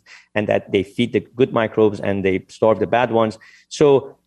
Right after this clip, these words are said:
so you need to be selective of, of, on the oral care products that you choose for yourself and your family, but, uh,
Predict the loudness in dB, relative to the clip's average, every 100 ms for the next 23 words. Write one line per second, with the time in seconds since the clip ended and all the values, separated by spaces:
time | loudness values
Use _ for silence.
0 | _ 0 0 2 0 0 0 -2 -2 -4
1 | 0 0 -2 -4 -2 -4 -2 -2 -2 -2
2 | 0 2 2 2 -2 -2 -2 -2 -6 -6
3 | -6 -6 -6 0 0 2 -2 0 -6 -2
4 | -2 0 -2 -2 _ _ _ _ 2 2
5 | 0 -2 0